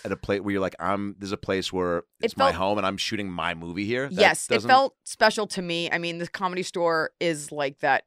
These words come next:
Speaker 2: parent that you'll never get the acceptance from. Like,
Speaker 1: Yes.
Speaker 2: they're never gonna be like, "Great job."
Speaker 1: Yeah.
Speaker 2: But we're doing our press day there. We're gonna do,
Speaker 1: Oh,
Speaker 2: like,
Speaker 1: cool.
Speaker 2: go th-, you know, through it. Um, so it was cool just to,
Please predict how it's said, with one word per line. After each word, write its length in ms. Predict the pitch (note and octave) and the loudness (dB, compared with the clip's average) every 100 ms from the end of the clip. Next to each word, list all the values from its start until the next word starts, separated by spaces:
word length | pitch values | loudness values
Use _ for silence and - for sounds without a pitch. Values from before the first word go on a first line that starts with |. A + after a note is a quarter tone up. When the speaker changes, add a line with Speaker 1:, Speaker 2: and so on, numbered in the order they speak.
| - | -8
Speaker 2:
parent 320 | D3 C#3 B2+ | -4 -4 -4
that 100 | - | -6
you'll 100 | D#3+ | -6
never 240 | D#3 C#3 C#3+ | -6 -4 -2
get 160 | C#3+ | -4
the 80 | D3 | -4
acceptance 540 | B2+ C3+ B2 D#3 D#3+ - | -6 -4 -4 -6 -10 -4
from. 320 | F#3 E3+ E3 | -2 -2 -2
Like, 140 | D3+ | -4
Speaker 1:
Yes. 60 | - | 2
Speaker 2:
they're 100 | F#3 | 6
never 260 | E3+ D3+ D#3 | 6 4 2
gonna 240 | D#3 D3+ | 2 2
be 160 | D3+ D3+ | 2 0
like, 160 | D#3 | 0
"Great 300 | - D#3+ C#3+ | -4 -4 -4
job." 280 | D#3 C#3+ C3 - - | -4 -6 -6 -14 -16
Speaker 1:
Yeah. 140 | B2+ - | 0 6
Speaker 2:
But 100 | C#4+ | 8
we're 100 | C4 | 8
doing 220 | C4 B3+ | 6 6
our 120 | F3 | 4
press 340 | - E3 D#3+ - | 4 4 4 4
day 180 | D#3+ | 2
there. 320 | D#3+ D#3 D#3 D3+ | 4 6 4 4
We're 120 | D#3+ | -2
gonna 180 | D#3+ D#3 | -4 -2
do, 140 | B2 | 2
Speaker 1:
Oh, 80 | C#3+ | 2
Speaker 2:
like, 120 | D#3 | 4
Speaker 1:
cool. 160 | E3+ F#3 | 4 6
Speaker 2:
go 200 | E3+ D#3+ | 6 4
th-, 160 | - | 0
you 80 | G3 | -4
know, 60 | E3+ | -4
through 240 | G3+ F#3 | 0 2
it. 100 | E3+ - - _ _ - | 0 -4 -20 _ _ 2
Um, 460 | F3+ E3+ E3 D#3+ - _ _ _ - | 6 6 2 -10 -16 _ _ _ -2
so 220 | D4 C#4+ | 4 4
it 80 | C#4+ | 4
was 140 | C4+ | -2
cool 340 | - D#4 D4 | -2 2 2
just 320 | B3+ A#3+ - - | 4 2 2 0
to, 240 | A#3 | 0